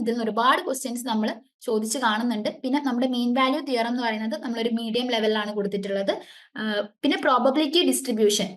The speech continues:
അതിൽ പ്രോബബിലിറ്റി ഡിസ്ട്രിബ്യൂഷൻ ടു എന്ന് പറയുന്ന അതിലെ binomial and Poisson's distribution, നമ്മൾ ഒരുപാട് ക്വസ്റ്റ്യൻസ് അതിൽ നിന്ന് റിപ്പീറ്റ് ചെയ്ത് ചോദിച്ച് കണ്ടതായിട്ട് കണ്ടു.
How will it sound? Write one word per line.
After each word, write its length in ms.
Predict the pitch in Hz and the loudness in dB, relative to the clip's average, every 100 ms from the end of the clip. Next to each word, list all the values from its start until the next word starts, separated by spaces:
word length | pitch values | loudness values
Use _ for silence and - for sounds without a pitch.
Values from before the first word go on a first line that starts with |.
| 208 | -2
അതിൽ 140 | 214 262 | 0 2
പ്രോബബിലിറ്റി 460 | 226 208 214 233 262 240 | 2 2 0 0 0 -2
ഡിസ്ട്രിബ്യൂഷൻ 440 | - 226 233 254 240 | -2 0 0 0 0
ടു 60 | 226 | 0
എന്ന് 120 | 226 | 2
പറയുന്ന 240 | 214 208 277 - _ _ - | 0 0 -2 -6 _ _ -4
അതിലെ 220 | 208 214 285 220 | 2 4 4 4
binomial 560 | 220 220 247 262 294 320 269 | 4 4 4 4 4 4 4
and 100 | 269 262 | 2 0
Poisson's 420 | 220 220 262 269 240 | 0 0 -2 -2 -4
distribution, 440 | 240 233 220 220 208 | -4 -2 -2 -2 -2
നമ്മൾ 140 | 214 202 | 0 0
ഒരുപാട് 380 | 196 226 277 370 | 2 2 4 2
ക്വസ്റ്റ്യൻസ് 400 | 285 262 247 262 240 | 0 -2 -4 -2 0
അതിൽ 140 | 220 | 2
നിന്ന് 120 | 233 - - - - | 2 -2 -8 -12 -6
റിപ്പീറ്റ് 280 | 226 247 262 | -4 -2 2
ചെയ്ത് 140 | 247 254 | 2 4
ചോദിച്ച് 260 | 226 220 269 254 | 2 2 0 0
കണ്ടതായിട്ട് 380 | 208 220 220 220 220 | 0 2 0 0 -2
കണ്ടു. 160 | 214 | -2